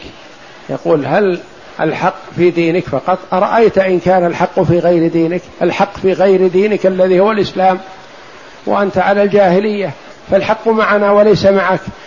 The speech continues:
ولا يستطيع أن يقول له: "أنت على جهل أو على الشرك أو كذا"، يخشى منه ضربة بالسيف، وإنما تلطف به وقال: "أرأيت إن كان الحق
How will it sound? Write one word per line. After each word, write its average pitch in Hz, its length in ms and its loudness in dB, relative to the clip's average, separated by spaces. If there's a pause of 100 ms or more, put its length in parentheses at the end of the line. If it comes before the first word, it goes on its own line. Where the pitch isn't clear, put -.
(140)
ولا 208 200 4
يستطيع 233 640 2
أن 208 60 2
يقول 202 380 2
له: 196 240 2
"أنت 196 140 0
على 196 320 4
جهل 180 360 4
أو 165 80 4
على 175 160 2
الشرك 196 400 2
أو 170 120 2
كذا"، 202 360 4 (460)
يخشى 226 400 2
منه 220 280 2
ضربة 220 360 2
بالسيف، 214 520 2 (640)
وإنما 208 580 0
تلطف 220 500 0
به 190 240 0 (340)
وقال: 214 320 0
"أرأيت 202 720 2
إن 190 300 -2
كان 175 440 0
الحق 175 500 -6